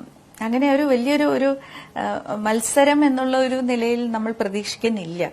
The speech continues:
കാരണം, ആ, വിഴിഞ്ഞം തുറമുഖത്തിന് നൽകാൻ കഴിയുന്ന സേവനങ്ങൾ എന്ന് പറയുന്നത് തികച്ചും വ്യത്യസ്തമായ സേവനങ്ങളാണ്. അതിന്റെ ഗുണനിലവാരവും തികച്ചും വ്യത്യസ്തമാണ്.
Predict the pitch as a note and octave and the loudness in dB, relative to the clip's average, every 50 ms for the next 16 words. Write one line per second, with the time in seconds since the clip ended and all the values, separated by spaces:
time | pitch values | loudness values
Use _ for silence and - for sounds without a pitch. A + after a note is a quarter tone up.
0 | - F#3+ F#3+ G3+ G#3+ A#3+ B3 A#3+ A3 C4+ - - - - - - - - - - | -2 0 0 2 2 0 0 -2 -2 -4 -10 -16 -20 -20 -20 -20 -20 -20 -20 -12
1 | - - G3 G3+ G#3 A3 A3+ B3 B3+ C#4 C#4+ D4 D4 C#4 B3 B3 B3 B3+ B3 B3+ | -8 -6 -6 -2 -2 0 2 2 4 4 4 4 2 2 2 2 0 -2 -2 -2
2 | B3 G#3+ - - - G#3 G#3+ A#3+ C#4 D4 - G#3+ G#3+ G#3+ G#3+ G#3 A3+ A#3 A#3 A#3+ | -6 -6 -6 -8 -8 -6 -6 -6 -6 -6 -6 -6 -6 -6 -2 0 2 2 2 0
3 | A#3 A3+ G#3 G3 G3+ G3+ G3+ G#3+ A3+ A3 - A3 G3+ F#3+ F#3+ G3+ G#3 G#3 G#3 G#3 | -2 -4 -4 -4 -6 -6 -6 -8 -8 -6 -4 -4 -2 -2 -2 -4 -6 -6 -6 -8
4 | G#3 G#3 G3 F#3+ F#3+ F#3+ F#3+ F#3 F3 F3 F3 F3 F3 E3+ E3+ F#3 C4 - - - | -8 -8 -8 -8 -8 -6 -6 -6 -6 -6 -8 -8 -10 -10 -10 -10 -10 -12 -16 -20
5 | - - - - - - - - - - - - A#3+ G#3 A#3+ B3 B3 - D#4+ D#4 | -20 -20 -20 -20 -20 -20 -20 -20 -20 -8 -4 -2 2 2 2 2 2 -2 -4 -2
6 | D#4+ D#4 C4+ A3 - - - C4+ C4+ C4+ - - D4 C#4+ C#4 B3+ A3+ G#3+ A3 A3+ | -2 -2 -4 -6 -6 -4 -2 -2 -2 -2 -2 -2 0 0 0 0 0 -2 -2 -4
7 | - - - _ _ - - - - _ _ _ - - - - G#3+ G3 F#3+ G3 | -6 -6 -12 _ _ -20 -20 -20 -20 _ _ _ -20 -20 -10 -4 -4 -2 -2 -2
8 | F#3+ G3 G3 G3+ G3 F#3 F3 D#3+ D#3 D3+ - - - - - - - - - - | -4 -6 -6 -6 -6 -6 -6 -6 -8 -10 -12 -14 -16 -20 -20 -20 -20 -20 -14 -10
9 | G3+ G#3 G#3 G3+ G#3+ A#3 A#3+ A#3+ B3+ B3+ B3+ A3 A3 G#3+ G#3 A3+ B3 C#4 C#4 B3+ | -8 -8 -4 -4 -2 -2 0 2 2 2 2 0 -2 -2 0 0 2 2 2 2
10 | A#3+ A#3 A#3 A3+ A3+ A3 A3 A3 G#3+ G#3+ A3 A3+ B3 - - - G#3+ G3 G3+ G3 | 2 2 0 0 0 0 0 -2 -2 -4 -6 -8 -10 -10 -8 -6 -6 -4 -4 -4
11 | - G3+ G3+ F#3+ F#3 F#3+ - F3+ F3+ - - F#3 F3+ D#3+ D3+ - | -4 -6 -6 -6 -6 -6 -6 -8 -8 -6 -8 -8 -8 -8 -10 -12